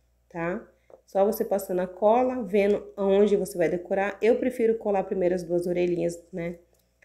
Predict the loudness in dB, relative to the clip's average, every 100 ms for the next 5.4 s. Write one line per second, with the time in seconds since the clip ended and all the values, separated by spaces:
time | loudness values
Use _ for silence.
0 | -6 -4 -2 -4 -4 -4 -4 -2 -2 0
1 | 0 0 0 0 -2 -8 _ -20 -20 _
2 | _ _ -12 -4 2 4 4 2 2 2
3 | 0 -2 -4 -4 -4 -2 -2 -6 -6 -4
4 | 0 0 0 -2 -8 -4 -4 -4 -8 -4
5 | -4 -6 -10 -14